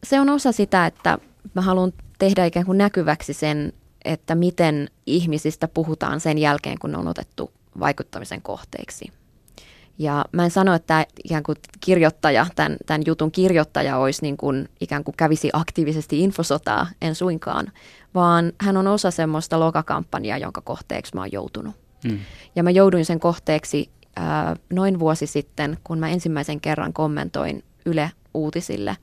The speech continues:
Speaker 1: tätä informaatiosodan käyntiä. Se oli huvittavaa, kun se itse uutinen, se, siis mua haastateltiin ja sit siitä haastatel-, haastattelusta leikattiin pienen pieni klippi sinne uutisen täytteeksi. Et mä en montaa sekuntia ollut ruudulla.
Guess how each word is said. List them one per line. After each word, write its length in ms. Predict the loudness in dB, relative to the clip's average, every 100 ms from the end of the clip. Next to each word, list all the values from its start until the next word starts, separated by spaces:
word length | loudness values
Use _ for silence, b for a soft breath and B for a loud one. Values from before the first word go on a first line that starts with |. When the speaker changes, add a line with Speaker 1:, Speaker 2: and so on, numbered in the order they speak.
| _ -18 -6
Speaker 1:
tätä 400 | -4 -2 -2 -2
informaatiosodan 880 | -4 -2 -4 -4 -8 -10 -8 -10 -10
käyntiä. 440 | -8 -10 -10 -10 -12 _
Se 120 | -8
oli 100 | -6
huvittavaa, 540 | -2 0 0 -2 -2 -2
kun 180 | -4 -8
se 220 | -6 -6 b b b b b -8
itse 220 | -4 2
uutinen, 640 | 4 4 4 2 2 -2 -6 -8
se, 220 | -4 -4 -6
siis 220 | -6 -4 0
mua 100 | 4
haastateltiin 760 | 4 4 2 0 -2 -2 -2
ja 80 | -2
sit 180 | -2 -2
siitä 180 | 0 2
haastatel-, 720 | 2 0 -2 -2 _ _ -8
haastattelusta 560 | -4 -4 -4 -8 -4 0
leikattiin 600 | 2 0 -4 -6 -6 -8 _ -2
pienen 300 | 0 0 -2
pieni 220 | -2 -2
klippi 500 | -4 -6 -6 -8 -8 -10
sinne 280 | -8 -6 -8 -4
uutisen 380 | -4 -4 -6 -4
täytteeksi. 560 | -2 -2 -4 -10 -8
Et 100 | -8
mä 120 | -2 2
en 100 | 4
montaa 320 | 4 4 4
sekuntia 440 | 2 0 -2 0
ollut 240 | 2 2 2
ruudulla. 480 | 0 0 -2 -4